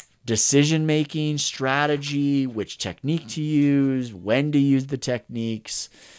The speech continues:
how to surf the wave differently. Should give you confidence to hang back in the pocket a little bit longer and give you confidence to get out on the shoulder if it's onshore a little bit more,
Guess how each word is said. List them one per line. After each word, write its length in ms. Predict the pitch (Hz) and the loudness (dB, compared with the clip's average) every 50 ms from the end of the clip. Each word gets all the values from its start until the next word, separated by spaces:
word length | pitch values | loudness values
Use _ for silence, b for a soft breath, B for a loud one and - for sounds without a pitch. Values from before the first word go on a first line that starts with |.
| B B B | B B B
how 140 | - 117 120 | 0 0 2
to 100 | 104 80 | 2 0
surf 460 | - - - - 135 151 156 - - | -4 -4 0 4 4 4 4 4 4
the 120 | - 151 | 4 4
wave 800 | 139 135 139 131 127 131 131 127 127 127 123 123 120 120 120 120 | 4 6 6 8 8 8 8 8 8 8 6 4 2 0 -6 2
differently. 960 | 123 123 120 - - 120 120 - - 110 110 107 110 107 107 107 104 104 104 _ _ _ _ _ | 2 2 2 4 0 -2 -2 -2 -4 -2 0 0 2 2 0 0 -2 -2 -6 _ _ _ _ _
Should 240 | - - 120 117 | -10 -8 -8 0
give 140 | 123 117 101 | 0 0 0
you 60 | 98 - | 0 -6
confidence 720 | - - 131 143 147 147 143 - 147 135 131 131 120 - - | -6 -2 2 2 2 0 -2 -4 -2 0 0 0 0 -2 -6
to 120 | - 101 | -6 -4
hang 180 | 101 98 98 92 | -4 -4 -6 -6
back 260 | 95 95 95 - 98 | -6 -6 -6 -6 -6
in 60 | 95 | -8
the 80 | 92 87 | -8 -10
pocket 500 | _ - - 143 143 139 - - 127 120 | _ -8 -6 -4 -4 -4 -4 -4 -2 -2
a 40 | |
little 200 | 113 117 113 117 | 0 2 2 2
bit 140 | 110 113 117 | 2 0 -2
longer 480 | - 107 107 107 107 107 107 107 107 104 | 0 0 0 2 2 2 2 2 2 0
and 240 | 101 92 85 85 - b b b b | 0 -2 -4 -6 -8 b b b b
give 140 | - 110 107 | -2 0 0
you 60 | 104 | 0
confidence 540 | - - 113 104 98 98 101 101 98 92 - | -2 -4 -4 -4 -4 -6 -6 -6 -6 -6 -8
to 80 | - 101 | -10 -8
get 160 | 92 101 90 | -4 -2 -2
out 220 | 92 92 92 92 | -2 -2 -2 -2
on 80 | 87 87 | -4 -4
the 80 | 87 85 | -6 -6
shoulder 360 | - - 120 110 107 104 95 | -4 -2 0 0 2 0 0
if 120 | 87 87 | -2 -6
it's 120 | 82 - 135 | -8 -6 -4
onshore 580 | 135 143 143 135 127 - - - 120 117 110 | -2 0 0 -2 -2 -4 -4 -2 -2 0 0
a 60 | 107 | 0
little 200 | 107 107 110 107 | -2 -4 -6 -6
bit 180 | 107 - - - | -6 -8 -8 -8
more, 380 | 98 95 92 92 90 87 90 | -8 -8 -8 -6 -8 -8 -10